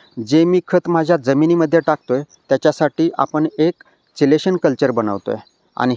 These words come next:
हे चिलेशन कर-, कल्चर जे काय आहे, त्याचा जर वापर तुम्ही कोणत्याही पिकासाठी जे रासायनिक खत वापरताय, त्याच्यामध्ये जर त्याचं चिलेशन केलं आपल्या घटकाबरोबर,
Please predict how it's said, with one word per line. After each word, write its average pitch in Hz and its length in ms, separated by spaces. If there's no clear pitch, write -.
हे 190 100
चिलेशन 147 540
कर-, 120 160
कल्चर 131 400
जे 147 120
काय 143 180
आहे, 113 300
त्याचा 151 320
जर 185 160
वापर 170 340
तुम्ही 170 380
कोणत्याही 170 520
पिकासाठी 175 580
जे 175 220
रासायनिक 165 460
खत 165 180
वापरताय, 139 520
त्याच्यामध्ये 156 540
जर 160 260
त्याचं 160 360
चिलेशन 165 380
केलं 127 320
आपल्या 139 260
घटकाबरोबर, 127 760